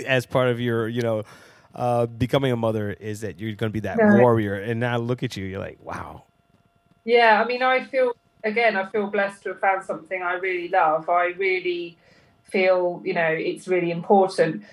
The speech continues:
Speaker 2: The one thing for me that remains the same and will always remain the same is that I want to see a patient-centred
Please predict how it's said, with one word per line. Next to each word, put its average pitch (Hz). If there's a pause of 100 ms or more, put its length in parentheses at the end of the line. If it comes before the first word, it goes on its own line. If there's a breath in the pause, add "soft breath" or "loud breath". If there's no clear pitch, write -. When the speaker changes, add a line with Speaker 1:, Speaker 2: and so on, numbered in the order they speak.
(160 loud breath)
Speaker 2:
The 202
one 226
thing 196
for 190
me 160
that 170
remains 175
the 160
same 170
and 175
will 180
always 180
remain 170
the 170
same 165
is 170
that -
I 180
want 180
to -
see 175
a 175
patient-centred 165